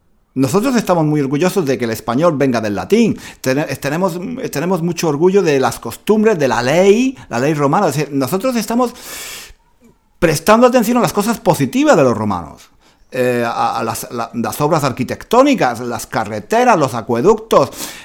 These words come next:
eh, to-, todo lo que es, eh, la, las leyes, la, sí,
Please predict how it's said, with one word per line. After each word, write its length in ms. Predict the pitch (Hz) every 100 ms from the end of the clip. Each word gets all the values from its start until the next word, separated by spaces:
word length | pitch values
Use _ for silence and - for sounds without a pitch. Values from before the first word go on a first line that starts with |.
| -
eh, 540 | 147 139 135 139 139 135
to-, 160 | 185
todo 260 | 202 202 226
lo 140 | 269
que 160 | 196 185
es, 80 | 214
eh, 560 | 180 151 147 - - 98
la, 140 | 107
las 280 | 107 123 107
leyes, 480 | 113 120 226 330 233
la, 220 | 160 147 151 -
sí, 160 | 185